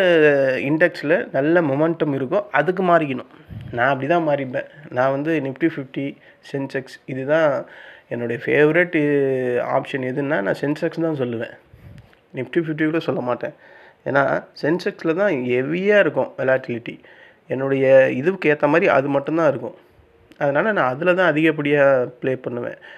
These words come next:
ஆனா அதிகப்படியா நான் லாஸ் பண்ணதும் அதுல தான். <laughs>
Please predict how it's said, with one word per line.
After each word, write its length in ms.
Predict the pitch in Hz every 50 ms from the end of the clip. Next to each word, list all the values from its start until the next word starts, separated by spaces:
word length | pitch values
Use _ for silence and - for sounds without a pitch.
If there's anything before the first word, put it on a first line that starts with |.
| - - _
ஆனா 380 | - 113 123 156 196 156 120 120
அதிகப்படியா 520 | 123 131 156 165 165 165 160 165 180 190
நான் 160 | 196 175 143
லாஸ் 280 | 123 120 127 151 165 - -
பண்ணதும் 300 | 156 160 175 202 220 196
அதுல 260 | 135 123 147 160 160
தான். 200 | 156 143 104 -
<laughs> 720 | - - 208 190 - - - - - - - - - -